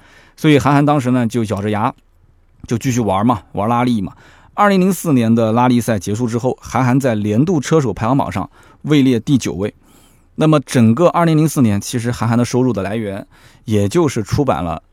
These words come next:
《长安乱》这本书，获得了差不多一百多万的版税。可以说他的钱基本上全都砸在了玩赛车上。但是红河车队其实好像对韩寒这个人不是很照顾，因为红河车队的高手太多了，当时可能也就是冲着韩寒有点名气，说算了，你就来就来吧，对吧？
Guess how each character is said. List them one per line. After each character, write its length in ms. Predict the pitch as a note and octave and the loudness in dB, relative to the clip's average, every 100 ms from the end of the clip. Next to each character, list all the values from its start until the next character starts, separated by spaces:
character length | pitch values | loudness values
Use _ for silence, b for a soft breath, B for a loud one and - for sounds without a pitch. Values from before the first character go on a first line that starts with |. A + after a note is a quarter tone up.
| _ | _
《长 180 | - A2 | -2 2
安 140 | C3 | 4
乱》 180 | D3 C#3 - | 4 2 -4
这 100 | - | -6
本 140 | G#2+ E2+ | -4 -4
书， 240 | - G2 _ | -8 -10 _
获 200 | - A2 | -4 -2
得 120 | G2 | 0
了 100 | G2+ | -2
差 140 | - | -4
不 80 | G2+ | -4
多 120 | G2+ - | -2 -2
一 60 | |
百 120 | A2 F#2 | -4 -2
多 100 | G#2+ | -2
万 140 | A2 | 0
的 60 | G2 | -4
版 120 | F2 | -6
税。 220 | G2+ G2+ b b b b - | -8 -10 b b b b -2
可 100 | B2+ | 0
以 60 | |
说 120 | A2+ | 2
他 220 | B2+ C3 C3 | 2 2 0
的 80 | |
钱 240 | G2+ F2+ F#2 | -2 -6 -8
基 180 | - A#2 | -6 -4
本 140 | F#2 | -4
上 160 | F2+ F2 | -6 -8
全 280 | - F#2+ | -6 -2
都 140 | A2+ B2+ | -2 -2
砸 240 | - F#2+ | -4 -4
在 120 | G#2+ | -4
了 80 | G2+ | -2
玩 140 | F#2 G#2+ | -2 -2
赛 140 | A2 | -2
车 160 | A2+ A2 | -2 -2
上。 160 | A#2+ b b b b b | -4 b b b b b
但 120 | - F#3+ | 0 0
是 220 | G3 - | 0 -2
红 300 | - F3 C4+ | -2 2 4
河 140 | F#3 | 4
车 180 | A3 F#3+ | 2 2
队 140 | F3 A#2 | 2 0
其 160 | B2 | 0
实 80 | B2 | -2
好 120 | A2 | 0
像 140 | G2+ A#2 | 0 0
对 240 | C3+ - - | 0 -4 -8
韩 300 | - B2 F#3+ | -2 2 4
寒 140 | D3+ | 4
这 120 | F3 | 2
个 80 | B2 | 0
人 140 | G2 A2+ | 0 -2
不 100 | - | -4
是 100 | B3 | -2
很 140 | F#2 | -2
照 200 | F#3 E3+ | 0 -2
顾， 180 | F#2 - | -2 -4
因 100 | A#3 | -4
为 40 | |
红 180 | C#4+ G#3 | -2 0
河 80 | A#3 | 0
车 100 | A#3 | 0
队 80 | A3 | -2
的 60 | D#3+ | 0
高 200 | F3+ A#3 | 2 2
手 160 | A#2+ | 2
太 380 | G2 - D#4 A3 | -2 -2 0 0
多 220 | A#2 G#2+ G2+ | 0 -2 -4
了， 100 | - b b b b | -8 b b b b
当 160 | - B3+ | 0 2
时 140 | G3 | 2
可 120 | A3 C#3 | 0 0
能 80 | |
也 140 | D#3 G#2 | 0 0
就 140 | F#3 | -2
是 100 | D#3 | -2
冲 160 | B2+ D#3+ | -2 -4
着 60 | |
韩 120 | G#2+ A#2 | -2 -2
寒 140 | C#3 | -2
有 100 | A#2+ | -2
点 140 | D#3 | -2
名 140 | G2 G#2+ | -2 -2
气， 180 | - A2+ | -4 -6
说 140 | A#3 | -6
算 200 | - C3+ | -4 -4
了， 80 | G2 | -2
你 60 | |
就 160 | G2+ C3 | -4 -4
来 240 | - F2+ | -6 -6
就 80 | C#3+ | -4
来 220 | A#2 - | -6 -4
吧， 180 | G#2 C#3 | -4 -4
对 100 | G#2 | -2
吧？ 140 | A2 | 0